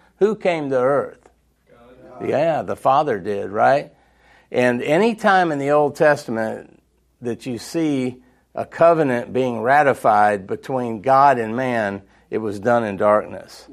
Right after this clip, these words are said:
Speaker 1: So what Doctor Harris brings out in this book is that when it turned dark at the cross, at the crucifixion, that was God ratifying the new covenant in which we live. Isn't that neat?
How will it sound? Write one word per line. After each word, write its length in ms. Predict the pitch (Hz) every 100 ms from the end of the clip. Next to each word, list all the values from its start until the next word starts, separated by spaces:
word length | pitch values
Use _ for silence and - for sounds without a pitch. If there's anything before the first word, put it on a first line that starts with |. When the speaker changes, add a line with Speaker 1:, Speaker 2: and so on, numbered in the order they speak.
| - _ _ _ -
Speaker 1:
So 280 | - 117
what 300 | 110 127 117
Doctor 400 | 104 131 - 117
Harris 580 | 110 143 139 120 110 -
brings 580 | 135 - 127 127 123 107
out 180 | 127 127
in 140 | 117
this 200 | 107 104
book 440 | - 127 143 123 127
is 300 | 110 104 -
that 280 | 113 104 - _ _ -
when 160 | 110
it 200 | 139 139
turned 340 | - 143 127 110
dark 380 | 123 131 127 131
at 160 | 101
the 80 | 110
cross, 580 | - 143 135 113 104 -
at 120 | 101
the 80 | 104
crucifixion, 920 | - 117 - 117 135 131 127 110 104
that 220 | 117 131
was 220 | 113 101
God 360 | 95 123 127 120
ratifying 800 | 98 127 135 117 - 113 110 107
the 100 | 104
new 200 | 107 104
covenant 580 | - 113 104 98 92 - _ _ _ -
in 160 | 101
which 240 | 104 101 -
we 140 | 101
live. 260 | 95 107 107
Isn't 120 | 160
that 200 | 185 147
neat? 380 | 117 151 156